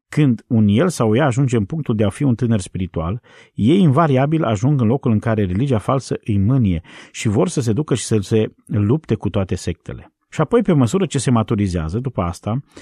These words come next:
nu mai sunt atât de preocupați să se lupte cu sectele. Ei încep să guste din cine este Dumnezeu. Ei încep să sondeze adâncimile minții Dumnezeului celui veșnic și încep să ajungă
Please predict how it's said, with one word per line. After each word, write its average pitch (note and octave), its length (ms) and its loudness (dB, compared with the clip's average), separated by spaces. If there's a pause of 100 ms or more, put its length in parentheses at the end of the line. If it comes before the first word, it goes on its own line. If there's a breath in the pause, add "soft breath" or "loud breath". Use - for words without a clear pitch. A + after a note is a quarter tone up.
(200 loud breath)
nu G#3+ 120 0
mai G3+ 160 4
sunt C3+ 200 -2
atât C3 160 0
de C3 80 2
preocupați A#2+ 540 0
să A#2+ 80 -4
se G#2+ 120 -2
lupte G#2 220 -4
cu - 140 -8
sectele. - 500 -12 (180)
Ei C#3+ 180 -2
încep D#3 280 0
să - 100 -2
guste A2+ 320 -4
din G2 200 2
cine G#2 240 -2
este G2 220 -4
Dumnezeu. D#2 640 -6 (1040 loud breath)
Ei A#2+ 360 2
încep C3+ 280 0
să - 100 -8
sondeze A#2 480 2
adâncimile G#2+ 540 2
minții B2+ 320 0
Dumnezeului G2+ 480 0
celui G2 260 -2
veșnic F#2 420 -4 (240 loud breath)
și - 120 -4
încep E3+ 220 0
să - 120 -4
ajungă C#3 440 2